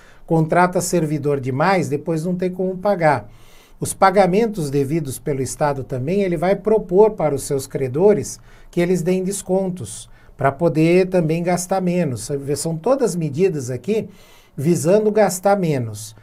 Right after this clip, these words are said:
E são instituídas por lei do próprio Estado, visando exatamente não ferir a autonomia federativa. Ou seja, o Estado adere ao processo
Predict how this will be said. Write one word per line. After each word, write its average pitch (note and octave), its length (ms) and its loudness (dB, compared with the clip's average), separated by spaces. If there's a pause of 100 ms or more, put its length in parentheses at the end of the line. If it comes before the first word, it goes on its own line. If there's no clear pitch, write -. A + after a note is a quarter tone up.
(220)
E B2+ 120 -6
são A3+ 320 4
instituídas G#3 880 0
por F3+ 240 -2
lei F#3+ 260 2
do G#3+ 140 -2
próprio F3+ 440 2
Estado, C3+ 480 0
visando C3+ 520 0
exatamente D#3+ 720 -2
não F#3+ 200 0
ferir F#3 520 -2 (360)
a D#3+ 60 4
autonomia E3+ 720 2
federativa. F3 960 0 (380)
Ou C#3+ 80 -2
seja, C#3+ 280 0
o D3+ 40 0
Estado E3 420 0
adere F#3 640 6
ao C#3 100 2
processo C#3+ 800 -2